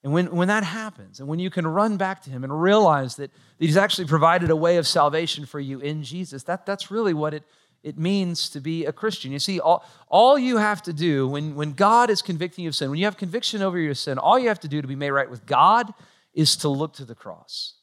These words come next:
And remember that the very God that you've sinned against is actually the very God that if you run to him and if you give yourself to him, will save you. But if you have been saved, if you have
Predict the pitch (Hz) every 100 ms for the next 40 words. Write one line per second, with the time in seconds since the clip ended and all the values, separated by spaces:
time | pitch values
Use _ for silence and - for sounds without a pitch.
0 | _ _ _ _ _ 160 165 165 190 185
1 | 165 139 127 170 185 156 147 139 123 143
2 | 135 - 151 139 117 113 - 139 - 220
3 | 160 - 143 123 117 131 131 120 120 113
4 | 113 - _ _ _ 143 135 135 131 123
5 | 151 165 165 147 117 104 98 104 _ _
6 | 143 143 131 156 147 - 151 143 131 123
7 | 117 - 147 - 175 175 135 _ _ _
8 | _ _ _ _ _ _ _ _ _ 180
9 | 131 - - _ _ _ _ _ _ _
10 | _ _ _ _ 185 185 - 214 190 -
11 | _ _ - 180 180 131 107 - 92 -
12 | - _ 175 185 190 151 160 180 175